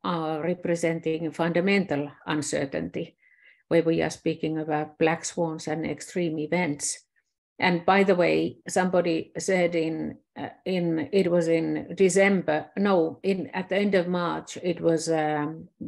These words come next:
uh, World Health Organization, uh, uh, the experts said that the probability of the next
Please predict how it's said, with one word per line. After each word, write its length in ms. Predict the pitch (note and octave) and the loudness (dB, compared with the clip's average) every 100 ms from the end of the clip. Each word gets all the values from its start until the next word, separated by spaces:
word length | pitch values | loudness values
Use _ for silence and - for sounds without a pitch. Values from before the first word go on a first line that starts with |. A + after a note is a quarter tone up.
| - | -10
uh, 240 | A#2 G#2 C3+ | -6 -2 0
World 420 | E3 F3 D#3 D3+ | 4 6 6 4
Health 400 | D3+ E3+ C#3+ - - | 0 0 -2 -6 0
Organization, 1120 | F3 E3+ D#3+ D#3 - F3+ D#3+ D#3+ E3 D#3+ D3+ - | 0 2 0 -2 -2 -2 -2 -4 -8 -8 -8 -6
uh, 320 | D#3+ - D#3+ | -6 -6 -10
uh, 300 | C3+ E3+ D#3+ - | -8 -8 -8 -6
the 180 | - F3 | 0 4
experts 580 | F3 - - E3+ D#3+ - | 2 0 0 0 0 -4
said 520 | - F#3 E3+ D#3 D#3+ | -2 2 2 0 -4
that 300 | D3+ D#3 D3+ - - _ - - - - | -4 -4 -4 -10 -20 _ -20 -20 -20 -14
the 320 | E3+ E3+ E3 E3 | 0 4 4 4
probability 640 | F#3 F3 E3+ F3 E3 E3+ | 4 4 4 4 2 2
of 220 | D#3+ D#3 | 0 0
the 260 | D#3+ D#3 D#3 - _ _ _ _ _ _ - | -4 -4 -4 -12 _ _ _ _ _ _ -2
next 420 | F#3 F3+ - - | 2 2 -2 -6